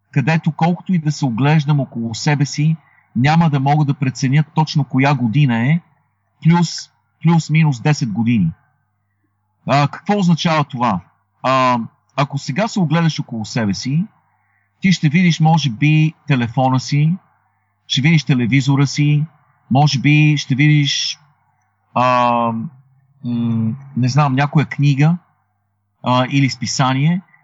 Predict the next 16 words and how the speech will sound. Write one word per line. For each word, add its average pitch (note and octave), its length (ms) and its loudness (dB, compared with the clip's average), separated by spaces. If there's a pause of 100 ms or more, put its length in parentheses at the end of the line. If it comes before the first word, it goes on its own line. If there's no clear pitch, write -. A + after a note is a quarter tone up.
и C#3+ 80 -2
ще C#3+ 160 -2
можеш D#3 220 4
да D#3 80 0
прецениш, D3 480 0
че - 160 -4
годината D#3 600 0
е E3 200 2
горе-долу, D#3+ 1200 0 (580)
да D3 140 -4
кажем, D#3+ 380 0 (160)
две E3 180 0
хиляди, C3+ 920 -2
между B2+ 260 -2
две D3 200 0
хиляди B2 800 0